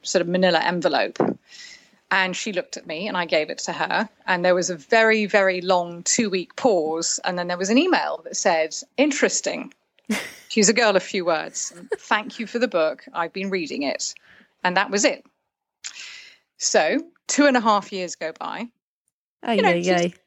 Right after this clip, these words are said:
Speaker 1: she's referred a little bit to the book. And the day that I send my second daughter her book, I get an email from Charlotte and it says, "Hi, Mum. You know that book you gave me?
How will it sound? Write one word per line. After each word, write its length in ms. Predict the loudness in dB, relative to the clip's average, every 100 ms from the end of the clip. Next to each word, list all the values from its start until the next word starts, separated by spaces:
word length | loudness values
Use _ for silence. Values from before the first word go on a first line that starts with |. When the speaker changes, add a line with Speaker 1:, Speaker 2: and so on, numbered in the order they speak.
| -6
Speaker 1:
she's 280 | 0 2 2
referred 440 | 2 6 6 4
a 60 | 2
little 160 | -4
bit 200 | -4 -6
to 100 | -10
the 80 | -10
book. 280 | -8 -8 -12 -20 -20 -20 -20 -12 -2
And 340 | 0 2 -2
the 200 | -6 -6
day 320 | 2 4 4 4
that 140 | 2
I 200 | 0 -2
send 400 | -2 -2 -2 -4
my 220 | -6 -6
second 400 | -2 0 0 -2 -2
daughter 300 | -2 -2 2
her 200 | 2 2
book, 280 | -2 -6 -12 _ _ _ _ _ -2
I 80 |
get 200 | 0 0 0
an 80 |
email 280 | 2 4 2
from 180 | 0 -4
Charlotte 520 | 2 4 4 2 -2 _ -4
and 100 | -4
it 100 | 0
says, 400 | 2 2 0 -8
"Hi, 240 | 0 2 2
Mum. 420 | 0 2 0 -2 _ _ _ _ _
You 140 | 2 4
know 180 | 6
that 240 | 6 4 2
book 220 | -4 -4
you 60 | -8
gave 300 | -8 -8 -12
me? 260 | -12 -12